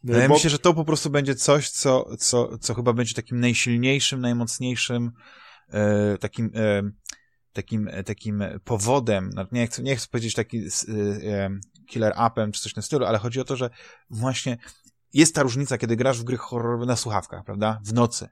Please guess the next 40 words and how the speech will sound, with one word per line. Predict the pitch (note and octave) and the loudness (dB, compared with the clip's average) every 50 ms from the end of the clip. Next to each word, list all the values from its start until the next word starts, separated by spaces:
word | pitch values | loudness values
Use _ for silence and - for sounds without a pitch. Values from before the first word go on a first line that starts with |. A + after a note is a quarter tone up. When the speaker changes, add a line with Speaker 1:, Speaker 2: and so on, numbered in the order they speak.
| _ _ - | _ _ -4
Speaker 1:
Jest | A#2+ A2+ - | -2 0 0
ta | C3 | 0
atmosfera. | A#2 A#2 A#2+ A2+ - - A#2 G#2+ G#2 - - _ _ _ _ - - - _ _ | 0 0 -2 -6 -4 -4 -4 -4 -4 -6 -10 _ _ _ _ -20 -20 -20 _ _
Ale | - B2+ A#2+ A#2 | 2 4 6 8
jak | A#2 A#2 | 6 6
już | A2+ A2 A2+ | 4 0 -2
masz | B2+ A#2+ - - | -2 -2 -2 -4
te | - G2 | -6 -8
gogle, | G2+ G2+ C#3 C3+ C3 A#2 A2+ A2 G#2 G2 F#2+ F#2 - _ _ _ - | 0 4 6 6 6 4 0 -2 -2 -2 -2 -4 -8 _ _ _ -6
masz, | A2 G#2+ G#2 G2+ - - - - G#2+ G2+ G2+ G2+ | -2 0 0 2 2 2 0 0 -2 -6 -6 -4
no, | G#2 G#2 G2+ - - - | -4 -4 -6 -6 -10 -10
jesteś | B2 A2+ - G#2+ - | -6 -4 -4 -4 -4
w | - - | -4 -2
pełni | - C#3+ C3+ C3+ C#3 C3+ | 0 2 2 2 2 2
zamknięty | A#2 B2+ B2 A#2+ A#2+ - D3+ D3 C3 - A#2+ | 2 2 0 0 2 2 2 2 2 0 -6
w | |
tym | - A#2+ | -6 -6
wirtualnym | A2+ A2+ A#2 - B2 A#2+ B2 A#2+ | -6 -6 -6 -4 -4 -2 -2 -2
świecie, | - - - G#2+ - - A#2 A#2+ | -2 -2 -2 -2 0 0 0 0
no | B2 B2 | 0 -2
to | A#2+ - | -4 -4
to | A#2+ C3+ | -2 0
jest | C3+ C3+ - - - _ | 2 2 2 0 -2 _
efekt | - B2+ - D3 C3+ - | -6 -4 -2 -4 -4 -2
absolutny. | B2 A2+ - - - C#3+ C#3+ C3+ A#2 - - F#2+ G2+ - - - - - - - - | -4 -4 -2 0 2 2 2 2 0 -2 -6 -8 -8 -10 -14 -20 -20 -20 -20 -8 -2
Więc, | - A2 G#2+ G#2 - - A2 | 0 0 0 0 0 0 2
e, | A2 A2 A2 A2 G#2+ - | 4 4 4 2 0 -2
Speaker 2:
No | C#3 C#3+ | -2 0
właśnie, | C3+ D#3 F3 - - E3 | 4 6 6 6 6 6
Speaker 1:
ja | D#3 | 6
u-, | D#3 | 6
Speaker 2:
nie | D#3+ F#3 F3+ | 8 8 10
wiem, | F3 | 10
Speaker 1:
ja | B2+ C3 | 10 8
Speaker 2:
co | - D3 | 6 6
to | C#3+ | 6
Speaker 1:
chcia- | - D3+ | 8 6
Speaker 2:
dla | A2+ G#2 | 6 4
mnie | G2+ G2 F#2+ | 2 -2 -4
jest. | F#2+ G2 F#2+ - | -6 -8 -10 -14